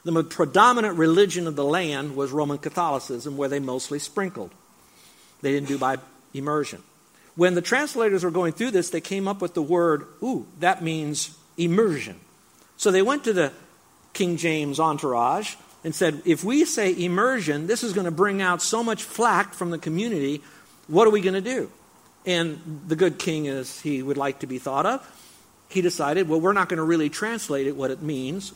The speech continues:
What we're gonna do is transliterate it. So we're gonna turn a word into an English word,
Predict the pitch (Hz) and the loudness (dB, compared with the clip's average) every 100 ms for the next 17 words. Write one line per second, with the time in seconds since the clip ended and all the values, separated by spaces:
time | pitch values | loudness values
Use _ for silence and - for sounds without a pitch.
0 | - 160 156 147 202 180 147 143 - 160 | -6 -2 0 0 0 0 -2 -2 -4 -4
1 | 151 180 302 285 147 113 90 90 - 160 | -2 0 2 2 2 0 -4 -8 -8 -2
2 | 156 180 156 - 226 202 165 180 - - | 0 0 0 -4 -2 0 0 -2 -8 -20
3 | - 165 151 185 214 175 214 226 - - | -2 2 4 6 6 6 4 0 -8 -20
4 | - _ - 185 180 160 226 302 214 - | -20 _ -2 0 2 2 2 4 2 2
5 | 139 127 135 170 | 0 0 0 -2